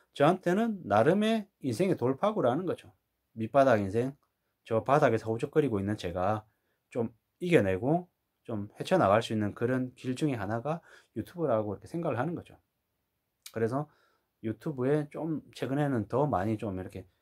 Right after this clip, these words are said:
좀 빠져들어 있는 것 같아요. 뭐, 다른 분들의 영상을 되게 많이 보거든요. 뭐, 도봉박홍기 선생님의 영상을 되게 많이 보고 매일같이 보면서 제 마음을 다져가고 또 다른 분들의 영상을 보면서 계속 깨우쳐 나가는 거죠.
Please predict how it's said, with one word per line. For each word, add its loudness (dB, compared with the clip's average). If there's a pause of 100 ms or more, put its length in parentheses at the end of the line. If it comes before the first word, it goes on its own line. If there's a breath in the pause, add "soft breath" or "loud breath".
(160)
좀 -12
빠져들어 0
있는 0
것 0
같아요. -6 (640)
뭐, -6 (360 soft breath)
다른 2
분들의 0
영상을 0
되게 -4
많이 -4
보거든요. -12 (200)
뭐, -16
도봉박홍기 -4
선생님의 -4
영상을 -6
되게 -8
많이 -8
보고 -6
매일같이 2
보면서 -2 (260 loud breath)
제 0
마음을 0
다져가고 -2 (260)
또 -6
다른 2
분들의 2
영상을 -2
보면서 -4 (240 soft breath)
계속 -10
깨우쳐 -6
나가는 0
거죠. -8